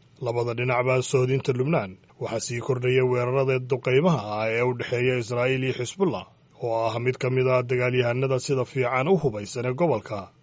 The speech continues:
Xilli weerarada maalinlaha ah ay weli ka dhacayaan aaggaasi xuduudda, ayaa isbeddel kooban u keenay rajo ah in la yareeyo cabsida degdega ah, taasoo keentay in Maraykanku uu soo diro markaba kuwa dagaalka ah oo ay la socdaan ciidamada baddu,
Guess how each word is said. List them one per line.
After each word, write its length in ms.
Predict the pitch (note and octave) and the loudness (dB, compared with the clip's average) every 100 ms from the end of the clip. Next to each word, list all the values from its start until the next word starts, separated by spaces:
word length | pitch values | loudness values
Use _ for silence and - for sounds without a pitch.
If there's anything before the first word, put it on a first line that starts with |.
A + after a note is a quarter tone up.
| _ - | _ -4
Xilli 180 | B2+ A2+ | -2 0
weerarada 540 | A2+ A2+ A#2 C3 B2+ | 0 0 2 2 4
maalinlaha 480 | B2 A#2+ B2 C3+ B2+ | 2 0 2 4 4
ah 200 | B2 A#2+ | 4 2
ay 40 | B2 | 2
weli 220 | B2+ C3+ C3 | 2 2 0
ka 100 | C3 | 0
dhacayaan 520 | B2+ B2 C3 C3 C3+ | 0 2 2 2 2
aaggaasi 480 | C3 B2+ B2+ - B2 | -2 0 -2 -2 -4
xuduudda, 500 | B2 D3+ E3+ G#2 F#2+ _ _ - | -2 -2 -2 -4 -10 _ _ -10
ayaa 220 | A#2+ A2+ | -6 -4
isbeddel 400 | G#2+ B2 A#2+ A#2+ | -6 -8 -4 -6
kooban 360 | - A#2+ A#2+ A#2+ | -4 -4 -2 -4
u 60 | A#2+ | -4
keenay 480 | - B2 B2 B2+ B2 B2 | -2 0 2 2 4 2
rajo 280 | B2+ - C#3 | 0 0 0
ah 240 | B2+ B2+ | 2 0
in 240 | C3 C#3 C3 B2 B2 B2+ | 0 0 2 0 0 0
la 80 | B2+ | 0
yareeyo 600 | B2 G#2+ G#2 A2+ B2+ B2+ A#2+ | 0 0 -2 0 2 4 2
cabsida 380 | A#2+ - C#3+ B2+ | 0 -2 -4 -4
degdega 480 | B2 G#3 D#3 G#2 A2 | 2 0 2 -4 -4
ah, 160 | G#2 F#2 - _ | -4 -6 -14 _
taasoo 380 | A#2+ A#2 - A#2 | -6 -4 -2 -2
keentay 500 | B2 A2+ B2+ B2+ C3 | -2 -4 -2 0 0
in 100 | C3 | 0
Maraykanku 600 | B2+ B2+ C3+ C3+ B2 C3 | 0 2 2 0 -2 0
uu 60 | B2 | 0
soo 200 | D3+ G3 | 2 0
diro 300 | C3 G#2 G2+ | 0 -4 -4
markaba 460 | A#2 A#2+ B2+ A#2+ | -4 -4 -4 -4
kuwa 240 | A#2 C3+ B2+ | -2 0 0
dagaalka 480 | B2+ C3+ B2+ A#2 B2+ | 0 2 0 0 -2
ah 160 | B2+ | 0
oo 160 | B2+ B2+ | 2 2
ay 100 | B2+ | 4
la 100 | C3+ | 2
socdaan 440 | - B2 B2+ B2 | -2 -2 0 0
ciidamada 420 | B2 B2 C3 C#3 C3+ | -2 -2 0 0 2
baddu, 360 | E3 C#3 G2+ | 0 0 -6